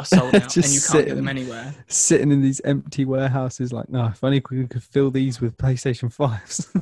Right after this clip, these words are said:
Speaker 2: <laughs>
Speaker 1: Oh, it's awful. Um, so that was the first bit. The second bit is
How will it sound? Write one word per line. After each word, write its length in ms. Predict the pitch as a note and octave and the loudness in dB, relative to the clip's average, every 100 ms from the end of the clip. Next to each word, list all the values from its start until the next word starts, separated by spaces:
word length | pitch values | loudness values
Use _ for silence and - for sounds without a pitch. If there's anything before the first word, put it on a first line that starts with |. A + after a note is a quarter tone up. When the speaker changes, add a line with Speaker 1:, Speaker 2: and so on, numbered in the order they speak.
| - - - - | -6 -14 -16 -8
Speaker 2:
<laughs> 100 | A3 A3 - - - - - C4+ - G3 F3+ | -8 -8 -14 -18 -20 -20 -18 -18 -10 -6 -6
Speaker 1:
Oh, 400 | F#3+ E3 E3 D#3+ | -4 -2 -2 -2
it's 160 | D#3 D#3+ | -4 -4
awful. 560 | F#3+ G3 - C#3+ D3 E3 | -2 -4 -6 -10 -10 -6
Um, 400 | D#3+ D#3 D3+ - | -4 -4 -8 -10
so 140 | G3 | -6
that 60 | G#3 | -6
was 140 | G3+ | -6
the 60 | - | -10
first 300 | E3 D#3 - | -8 -6 -6
bit. 180 | D3+ | -8
The 80 | E3 | -8
second 380 | D#3+ G3+ G3+ G3 | -8 -8 -8 -8
bit 160 | F#3 F3 | -6 -6
is 260 | D3+ C#3+ | -8 -10